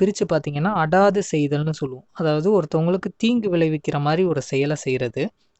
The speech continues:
இல்ல மற்றவங்களுக்கு கஷ்டத்தை ஏற்படுத்துற மாதிரியான செயலை குறிக்கிறது. இதையே பேச்சு வழக்குல எப்படி சொல்லுவோம் அப்படின்னா, "அவை செஞ்சது சும்மா விளையாட்டு இல்ல, ஒரு பெரிய அடாதுடி"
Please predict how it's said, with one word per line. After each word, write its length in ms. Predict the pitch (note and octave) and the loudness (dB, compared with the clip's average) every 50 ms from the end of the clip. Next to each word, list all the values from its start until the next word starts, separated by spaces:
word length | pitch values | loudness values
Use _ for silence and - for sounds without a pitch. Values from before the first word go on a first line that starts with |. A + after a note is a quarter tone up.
| _ _ _ | _ _ _
இல்ல 180 | - E3+ F#3+ | 0 2 4
மற்றவங்களுக்கு 640 | G3 F3+ - D3+ - G3 F#3 F#3 F#3 F#3 F#3 F3 G3+ | 4 4 2 2 2 2 4 4 4 2 2 0 0
கஷ்டத்தை 480 | - - D3+ - - G#3 F#3 - F#3 E3 | -2 -2 -4 0 -2 -2 -2 0 -2 -2
ஏற்படுத்துற 460 | D3 D3 - D3+ C#3 C#3 - C#3 C3 | -2 -2 -2 -4 -6 -4 -6 -6 -6
மாதிரியான 480 | C3 C3 C3+ C#3 D3 D3 C#3+ C3+ C3 B2 | -4 -4 -4 -2 -2 -2 -2 -2 -4 -8
செயலை 320 | - - C#3 C3 C3 C3 | -8 -6 -6 -4 -4 -6
குறிக்கிறது. 520 | B2 - B2 A#2+ - - A#2+ A#2 A2 - - _ _ _ _ _ _ _ _ _ _ _ _ _ _ | -6 -6 -8 -8 -6 -6 -6 -6 -8 -10 -16 _ _ _ _ _ _ _ _ _ _ _ _ _ _
இதையே 400 | _ F#3+ F3+ F#3 F#3+ G3 G3+ G3+ | _ -2 2 2 4 6 4 4
பேச்சு 420 | G3+ - G3+ G3+ F#3+ - - F3+ | 4 4 4 4 4 2 0 0
வழக்குல 260 | E3+ E3 D#3 - D#3+ D3+ | 0 0 0 0 0 0
எப்படி 240 | C#3+ D3 D#3 D#3 | 0 0 -2 -4
சொல்லுவோம் 500 | D#3 - - C#3+ C#3+ C#3+ C#3 C#3 C#3 C#3 | -4 -2 -4 -2 -2 -2 -2 -2 -2 -4
அப்படின்னா, 640 | C3 - B2+ B2+ C3+ E3 G#3 A#3 G#3+ F3 D3+ C#3 C3 D3 - _ _ | -4 -4 -6 -4 -2 0 0 0 0 0 -2 -4 -6 -8 -12 _ _
"அவை 260 | - - D#3 D#3 D#3 D#3 | -6 -2 0 0 0 0
செஞ்சது 260 | - D#3+ E3+ F#3 G#3 | 0 -2 2 2 2
சும்மா 280 | G3 F3 - F3+ E3+ F3 | 2 2 0 0 0 0
விளையாட்டு 440 | E3+ D#3+ D3+ D3 E3+ G3+ F#3+ - D#3 | 0 2 2 2 2 0 -2 -2 -2
இல்ல, 240 | D3 C#3 C3+ B2 A#2+ | -2 0 -2 -2 -2
ஒரு 140 | B2 B2+ | -6 -8
பெரிய 380 | - - C#3+ D3 F3 F#3 G3 G3+ | -4 -2 -2 0 0 2 2 2
அடாதுடி" 520 | F3 C#3+ D3 D#3 D#3+ D#3+ D#3 C#3+ C3 B2+ | 2 4 4 4 4 4 0 -2 -2 -4